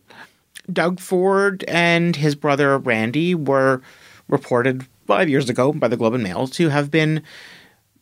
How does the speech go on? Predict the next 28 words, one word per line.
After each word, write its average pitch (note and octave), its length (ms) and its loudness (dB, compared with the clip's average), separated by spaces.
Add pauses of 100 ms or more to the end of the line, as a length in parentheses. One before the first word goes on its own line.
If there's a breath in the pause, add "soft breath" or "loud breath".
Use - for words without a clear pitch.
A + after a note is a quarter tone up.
(180)
mid-level F#3 680 0
hash D3 380 -2
dealers F2+ 440 0
in D3+ 80 -2
Etobicoke. F#2+ 600 -2
And B2 280 0 (480 loud breath)
keeping F#3+ 280 0
in D#3+ 120 0
mind C3+ 260 0
that B2 80 4
in B2 80 0
this B2+ 120 0
context, - 480 -4
mid-level A#2 680 2 (460 loud breath)
means A#2+ 340 -2 (280)
above F3+ 400 0
basic C3 320 2
street B2 260 -4
dealer, G#2+ 560 0
um, A2 560 -2 (140)
and D3 300 0
actually D#3+ 400 -2
having C3+ 340 -2
a B2 60 0
fairly C3 500 0 (840)
sophisticated D3+ 680 -2
operation A#2 680 0
that A#2+ 320 0